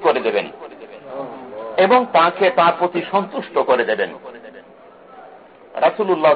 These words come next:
সাল্লাল্লাহু আলাইহি ওয়াসাল্লাম প্রথম দিকে মুসলমানদের যখন অর্থনৈতিক অবস্থা দুর্বল ছিল, তখন তিনি বলেছিলেন যে শহীদদের সব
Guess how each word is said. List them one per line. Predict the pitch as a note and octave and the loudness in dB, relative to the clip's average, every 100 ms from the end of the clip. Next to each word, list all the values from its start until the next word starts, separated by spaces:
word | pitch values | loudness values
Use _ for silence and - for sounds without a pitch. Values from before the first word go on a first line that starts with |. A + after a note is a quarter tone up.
| D3+ | 2
সাল্লাল্লাহু | D#3 C#3 C#3+ C#3 C#3 | -2 2 2 4 4
আলাইহি | C3+ C3+ B2+ | 4 4 2
ওয়াসাল্লাম | B2+ B2+ C3+ A2+ C3 | 0 0 2 0 0
প্রথম | D3+ D3+ D3+ B2+ | -2 0 -2 -2
দিকে | E3+ D3 G#2 A#2+ C#3+ - - A2+ - - - - - - - | -6 -2 -4 -4 -16 -20 -20 -20 -20 -20 -20 -20 -20 -20 -12
মুসলমানদের | C#3 - D3 C#3+ C#3 C#3+ C#3 - - C#3 | -8 -4 0 0 2 2 0 -6 -14 -2
যখন | D#3+ D#3+ C#3 | -2 2 4
অর্থনৈতিক | C#3+ C#3+ D3+ C3+ D3 B2+ | 4 2 -6 -4 -2 2
অবস্থা | C3+ C3+ C#3 | 2 2 2
দুর্বল | A#2+ B2 A#2 D#3 | 0 0 2 2
ছিল, | D#3+ B2 F#2 - - - - - - - - - - | 0 -6 -4 -4 -8 -18 -20 -20 -20 -20 -20 -6 0
তখন | E3+ E3 A#2 - - - - - - - - - - - - - - | 4 4 2 -2 -18 -18 -16 -18 -18 -20 -20 -20 -20 -20 -20 -12 -6
তিনি | D#4 D#4 D4 C#4 - - D#4 C#3+ C#3+ C#3 - - - - - - - - - - | -2 0 -2 -4 -10 -18 -18 -18 -18 -20 -20 -20 -20 -20 -20 -20 -20 -20 -20 -6
বলেছিলেন | C#3+ F#3+ G#3+ G3+ B2 A2 E3+ G#3+ - E3+ A2 - - - - - - - - - - | 2 4 4 2 2 0 -4 -16 -16 -18 -20 -20 -20 -20 -20 -20 -20 -20 -20 -20 -8
যে | E3+ F3+ | -2 0
শহীদদের | - F3 A#3+ F#3+ A3 F3+ - | 2 2 0 0 0 2 4
সব | E3 F#3+ | 6 8